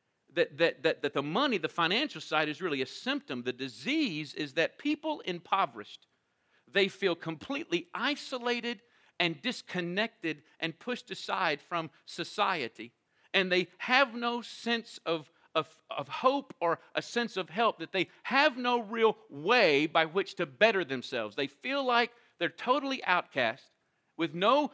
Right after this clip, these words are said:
real possibility of getting better, a complete sense of isolation, which then leads them kind of in this spiral of continuing to live in impoverished ways because it's the only thing they see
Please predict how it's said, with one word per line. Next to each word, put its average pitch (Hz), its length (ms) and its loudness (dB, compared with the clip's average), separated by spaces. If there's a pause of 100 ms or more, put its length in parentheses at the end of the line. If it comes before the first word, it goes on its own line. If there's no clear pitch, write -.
(140)
real 247 380 2 (540)
possibility 202 1120 2 (320)
of 156 180 0
getting 180 220 2
better, 208 240 2
a 139 120 -2
complete 240 600 -8
sense - 640 -6 (840)
of 151 100 -2
isolation, 139 800 -2
which 165 220 -4
then 175 320 0
leads 262 320 0
them 160 180 0
kind 240 300 -4
of 196 80 -2
in 190 120 -2
this 170 160 -4
spiral 233 1000 -4 (200)
of 196 160 -2
continuing 247 720 -2
to 214 160 -4
live 202 600 2 (240)
in 190 100 6
impoverished 185 800 -2
ways 214 340 0
because 185 380 -4
it's 180 140 -4
the 196 160 -8
only 233 260 -2
thing 196 300 -4
they 226 240 2
see 127 540 -6